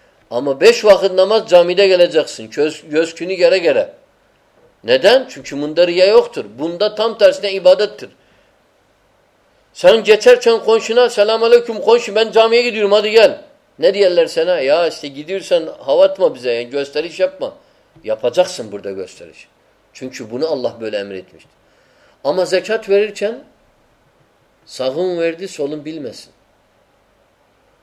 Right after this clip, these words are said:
Olur, onun da yerine göre zekat verirsin, "Ben zekatımı veririm, insanlar teşvik olsun." Ama genelde nedir?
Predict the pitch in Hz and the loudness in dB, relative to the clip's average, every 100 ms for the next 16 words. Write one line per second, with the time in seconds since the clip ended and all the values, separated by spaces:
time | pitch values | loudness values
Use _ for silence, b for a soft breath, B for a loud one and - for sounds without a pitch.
0 | - 120 190 185 147 196 202 180 156 147 | -6 -4 -2 0 0 0 0 -2 -2 -2
1 | 147 139 135 127 117 131 165 160 160 165 | -4 -2 -2 -4 -4 -4 -2 -4 -4 -6
2 | 175 - 165 151 151 147 143 151 147 170 | -8 -10 -10 -4 -4 -4 -2 0 -2 -4
3 | 170 151 165 156 131 139 151 147 135 - | -4 -4 -4 -8 -8 -6 -6 -6 -10 -10
4 | 143 123 104 95 - b b 120 147 151 | -10 -8 -8 -12 -20 b b -6 -4 0
5 | 170 180 160 151 160 180 160 | 0 2 0 -2 -2 -2 -4